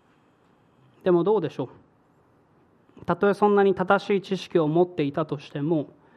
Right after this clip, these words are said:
キリストに対して、今、自分はじ-、この方とは関係ないと、そう振る舞ってはいないでしょうか。ただ知っているということに満足して、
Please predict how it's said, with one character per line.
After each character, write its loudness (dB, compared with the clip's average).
キ 0
リ 4
ス -8
ト 4
に 4
対 2
し -16
て、 -10
今、 2
自 -4
分 2
は 0
じ-、 -6
こ 4
の 4
方 -4
と -4
は -4
関 0
係 -2
な 4
い -2
と、 -2
そ -6
う -6
振 -4
る 0
舞 -2
っ -12
て -4
は -4
い -2
な 0
い -4
で -6
し -12
ょ -8
う -14
か。 -10
た 2
だ 0
知 -16
っ -20
て 6
い 2
る 4
と 2
い 2
う -2
こ -2
と 0
に 4
満 2
足 -8
し -18
て、 -2